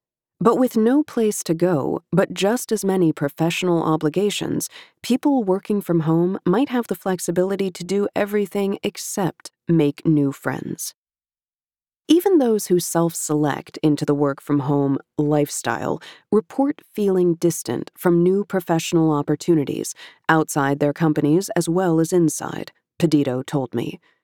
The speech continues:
Deprived of desk neighbors, impromptu coffees, and any real way to, for lack of a better term, read everyone's vibe, she said that new hires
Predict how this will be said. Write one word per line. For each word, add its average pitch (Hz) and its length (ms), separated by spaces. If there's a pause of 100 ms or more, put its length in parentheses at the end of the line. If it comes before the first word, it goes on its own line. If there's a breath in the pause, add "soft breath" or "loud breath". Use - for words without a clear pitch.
(380 loud breath)
Deprived 277 640
of 160 160
desk 165 380
neighbors, 151 560 (180 loud breath)
impromptu 180 640
coffees, 151 640 (180 loud breath)
and - 220
any 262 240
real 175 480
way 156 340
to, 139 480 (160)
for - 220
lack 135 260
of 143 80
a 143 60
better 139 240
term, 165 420 (260 loud breath)
read 175 440
everyone's 156 580
vibe, 151 560 (460 loud breath)
she - 200
said 294 460
that 208 160
new 220 320
hires 147 580